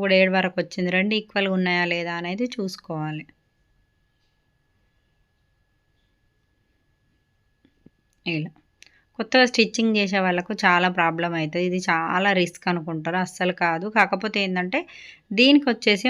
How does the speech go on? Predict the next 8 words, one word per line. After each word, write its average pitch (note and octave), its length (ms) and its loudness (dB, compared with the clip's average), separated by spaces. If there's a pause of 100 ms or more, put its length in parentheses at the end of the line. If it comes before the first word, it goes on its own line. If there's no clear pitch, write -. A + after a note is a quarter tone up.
మనం A3+ 160 2 (120)
సింగిల్ A3 340 2 (120)
పాదం F#3 280 4 (100)
వాడడం E3+ 440 0
బెస్ట్ F3+ 280 0
అనమాట. D#3 300 -2 (100)
ఎందుకంటే G#3 340 -6
సింగిల్ G3+ 260 -2